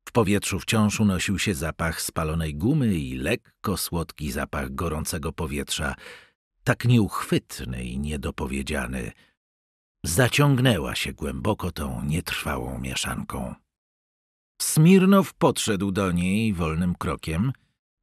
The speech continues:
gdy właśnie rozpinała górę obcisłego kombinezonu.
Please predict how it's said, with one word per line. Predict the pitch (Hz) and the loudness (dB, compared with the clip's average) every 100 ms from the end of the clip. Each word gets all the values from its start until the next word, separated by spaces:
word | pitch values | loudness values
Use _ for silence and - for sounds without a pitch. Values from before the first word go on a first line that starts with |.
| - | -6
gdy | - 120 | 2 4
właśnie | 127 123 131 120 | 6 4 4 4
rozpinała | 107 - 117 120 117 98 | 2 0 0 2 2 2
górę | 87 143 135 135 - | 2 2 2 2 0
obcisłego | 117 - 120 - 131 - 110 | 0 0 -2 2 2 2 2
kombinezonu. | - 92 82 85 76 65 60 58 | 2 2 2 0 -2 -4 -6 -8